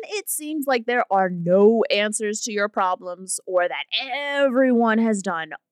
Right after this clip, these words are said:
all of your ideas, you're likely not embracing your creative thinking process. The best ideas don't come from cognitive processing alone, usually. Typically, your creative process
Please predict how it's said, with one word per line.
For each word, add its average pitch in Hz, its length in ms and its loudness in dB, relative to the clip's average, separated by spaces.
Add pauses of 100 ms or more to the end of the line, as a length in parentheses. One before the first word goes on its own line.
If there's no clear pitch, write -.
(140)
all 403 260 4
of 285 100 -4
your 262 160 4
ideas, 156 600 -4 (260)
you're 254 440 4
likely 294 480 -2
not 214 480 4
embracing 165 800 -6
your 180 200 -6
creative 170 500 -14
thinking 151 320 -18
process. - 540 -20 (680)
The 285 100 4
best 415 320 6
ideas 453 540 2
don't 370 320 2
come 370 580 -2 (100)
from 320 640 -2
cognitive 294 560 -4
processing 277 640 -4
alone, 214 560 -4 (280)
usually. 202 500 -2 (840)
Typically, 427 540 0
your 320 240 0
creative 269 560 0
process 196 460 -6